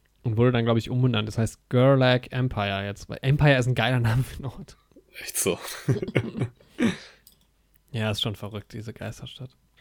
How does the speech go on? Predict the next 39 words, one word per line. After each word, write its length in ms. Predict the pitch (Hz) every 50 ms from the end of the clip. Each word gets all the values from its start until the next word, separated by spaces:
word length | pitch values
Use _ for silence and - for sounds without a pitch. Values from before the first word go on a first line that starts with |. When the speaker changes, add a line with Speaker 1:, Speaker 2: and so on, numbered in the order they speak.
| - - - - - -
Speaker 1:
Und 160 | - 151 156
dann, 180 | 160 156 185 -
ja, 280 | - 160 175 190 175 139
was 160 | 143 143 - 165
mich, 280 | 160 190 190 - -
ah, 60 | 143
jetzt 160 | 131 127 - -
hab 60 | 143
ich 80 | 143
schon 120 | - 143 135
wieder 140 | 143 151 135
zu 180 | - - 165
wenig 240 | 170 175 165 143 131
recherchiert 340 | 151 - 147 135 - 165 160
im 80 | 147 123
Vorhinein, 400 | - - 123 117 117 117 113 113
siehst 200 | 123 117 - -
du 60 | 120
mal. 180 | 107 107 104 - - _ _ _ _ _ _ _ _ _ _ _ _ _ _ _ _ -
Auch 120 | 147 147 -
schön 220 | - - 151 143
blöd. 340 | 135 139 139 127 107 101 - - _ _ _ _ - - - _ _ _ _ -
Ähm, 420 | 127 123 120 120 120 123 123 120 120 _ _ _ _ _ _ _ _ _ _ _ _ _ _ _ _ - _ _ _ _ _ _ _ _
was 180 | - 143 139 -
ich 120 | 185 175
interessant 320 | 202 175 151 139 151 147 143
fand, 180 | 160 156 147
sie 100 | 139 135
trifft 240 | 131 165 202 214 -
ja 120 | - 160
auf 120 | 127 151 -
diverse 720 | - 143 127 127 135 143 156 175 175 151 147 151 147 -
andere 320 | 123 175 214 190 143 131
Nomaden 460 | 123 117 113 117 113 113 117 117 113
eigentlich 320 | - 113 117 120 120 113 113
hauptsächlich 520 | 98 113 135 143 - - 117 101 110 104
in 60 | 104
diesem 160 | 104 104 98 98
Film. 280 | - - 104 104 131